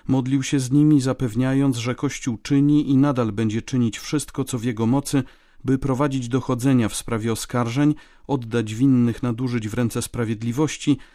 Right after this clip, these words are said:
i podjąć skuteczne kroki dla ochrony młodych ludzi w przyszłości. Biuro prasowe Stolicy Apostolskiej informuje ponadto, że w duchu swego niedawnego listu do katolików irlandzkich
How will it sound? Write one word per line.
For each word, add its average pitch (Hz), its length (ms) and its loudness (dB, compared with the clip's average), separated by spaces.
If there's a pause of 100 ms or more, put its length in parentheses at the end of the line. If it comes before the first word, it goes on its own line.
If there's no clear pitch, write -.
(140)
i 156 100 -6
podjąć 147 460 2
skuteczne 135 540 -2
kroki 135 360 -4
dla 123 140 -2
ochrony 120 420 0
młodych 120 440 -2
ludzi 117 280 -2
w - 80 -12
przyszłości. - 720 -6 (840)
Biuro 104 260 -2
prasowe 113 420 -4
Stolicy 113 460 -6
Apostolskiej 147 600 -4
informuje 151 500 0
ponadto, 135 560 -2
że 131 160 -2
w 110 100 -6
duchu 127 280 -4
swego 117 300 -4
niedawnego 117 500 -2
listu 123 320 -4
do 113 120 -6
katolików 113 600 -6
irlandzkich 147 600 -2